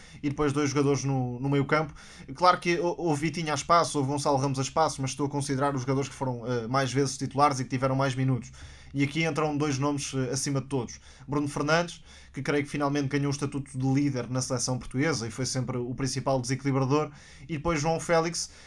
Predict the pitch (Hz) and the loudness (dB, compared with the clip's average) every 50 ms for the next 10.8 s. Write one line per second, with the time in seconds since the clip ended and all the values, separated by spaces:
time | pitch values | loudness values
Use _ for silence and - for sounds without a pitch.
0 | - - - - 165 165 165 165 170 165 165 147 139 - 156 147 139 160 160 160 | -20 -20 -12 -6 -4 -2 2 6 8 8 8 6 4 0 0 4 6 6 6 6
1 | 147 - 165 156 156 - 175 180 175 - 160 147 - - 139 131 147 143 143 143 | 4 2 0 0 2 4 4 4 2 2 -4 -8 -4 -4 -2 -2 -2 -2 -2 -2
2 | 131 139 151 147 147 147 151 143 139 - - - 143 147 147 143 127 - 127 120 | 0 0 -2 -2 -2 -2 2 2 0 0 0 0 0 0 0 -2 -6 -6 -6 -8
3 | - - 127 120 120 120 120 123 120 120 - - - - - - - - 135 135 | -6 -4 -4 -2 -2 -2 -2 -4 -4 -6 -10 -18 -20 -20 -20 -18 -8 -2 2 2
4 | 131 120 131 139 143 147 143 139 135 131 131 - 139 139 131 135 135 135 131 127 | 2 4 4 4 6 6 6 4 2 2 2 2 2 2 2 0 0 0 -2 -4
5 | - - 165 175 160 - 135 131 131 135 135 131 123 131 131 120 - 135 131 - | -2 0 -2 -2 0 -2 -2 0 2 2 2 0 0 0 0 0 0 -2 -4 -4
6 | - 139 135 127 123 - - 127 - - 127 120 123 120 - - - - - - | -2 -2 0 0 -2 -4 -6 -6 -6 -4 -4 -2 -2 -4 -4 -6 -10 -8 -6 -2
7 | 127 135 143 147 151 147 - - - - - - 151 - 160 165 160 - 170 151 | 2 6 6 6 6 4 0 -14 -20 -20 -18 -18 -6 4 4 4 6 6 4 4
8 | 147 151 151 147 147 156 160 151 - 165 160 156 147 139 151 147 143 143 151 147 | 4 4 2 0 -2 -2 -2 -2 -2 -2 -2 -2 0 0 0 0 0 4 2 2
9 | 143 147 - 143 147 143 143 180 180 165 160 139 139 147 143 143 - - 151 143 | 2 2 0 0 0 0 2 -2 -2 0 0 0 0 -2 -2 -4 -2 -2 0 0
10 | 131 139 139 135 135 131 131 131 139 139 - 156 165 165 165 160 - | 2 2 2 4 4 2 2 0 -2 0 4 6 6 6 6 4 -4